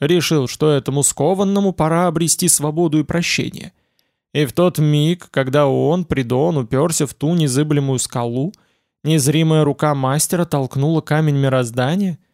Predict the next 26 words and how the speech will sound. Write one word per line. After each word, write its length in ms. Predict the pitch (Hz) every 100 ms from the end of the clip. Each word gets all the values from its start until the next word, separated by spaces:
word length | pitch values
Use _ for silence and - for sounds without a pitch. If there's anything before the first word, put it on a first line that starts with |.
| _ _ _ _ _
Ведь 160 | 135 147
освобождённый 920 | 156 156 147 160 127 156 170 175 180
Азазель, 600 | 151 170 123 131 151 160 _
чувствами 640 | - 139 147 - 160 160
сразу 480 | - 135 139 139 139
объяв 420 | 123 127 131 123
весь 300 | 127 123 -
мир, 300 | 123 139 196 _ _ _ _
мгновенно 680 | 139 143 147 131 135 147 139
понял, 560 | - 156 190 135 131 139
насколько 560 | 131 127 - 147 180 151
тогда, 520 | 139 120 117 170 170
в 40 | 131
начале 400 | 139 - 139 127
времён, 400 | 135 139 131 120
был 200 | 135 160
неправ, 600 | 165 - 151 180 - _ _ _ _ _ _
и 80 | 139
что 240 | - 135
путь, 460 | 120 143 147 156 -
начертанный 800 | 135 135 - 147 151 147 147 147
для 180 | 131 131
человека 500 | 135 131 147 147 139
Творцом, 640 | 120 131 - - 139 170
был 160 | 156 143
верным. 600 | 117 127 160 175 123